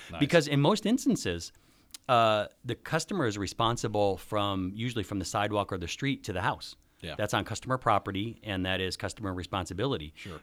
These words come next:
Speaker 2: But with this grant money, they, they, re-, they, the way they give it to us is they want us to replace the whole thing, which is great.
Speaker 1: Awesome.
Speaker 2: Yeah.
Speaker 1: Good deal. So that's exciting.
Speaker 2: Yeah, it's very exciting. That was very exciting. We just got that news on Friday, so
Speaker 1: All
Speaker 2: we,
Speaker 1: right.
Speaker 2: we've been,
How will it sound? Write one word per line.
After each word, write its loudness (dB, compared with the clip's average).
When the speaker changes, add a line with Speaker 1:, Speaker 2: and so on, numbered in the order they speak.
Speaker 2:
But 2
with -2
this 0
grant 2
money, -2
they, -2
they, -4
re-, -8
they, -8
the -6
way 0
they -2
give 0
it -8
to -4
us -6
is -8
they -10
want -6
us -14
to -14
replace -14
the -16
whole -12
thing, -10
which -18
is -18
great. -18
Speaker 1:
Awesome. -14
Speaker 2:
Yeah. -18
Speaker 1:
Good -12
deal. -14
So -10
that's -10
exciting. -10
Speaker 2:
Yeah, -10
it's -16
very -14
exciting. -14
That -4
was -10
very 2
exciting. -6
We 2
just -4
got 2
that 0
news 0
on -4
Friday, -8
so -10
Speaker 1:
All -6
Speaker 2:
we, -8
Speaker 1:
right. -8
Speaker 2:
we've 0
been, -4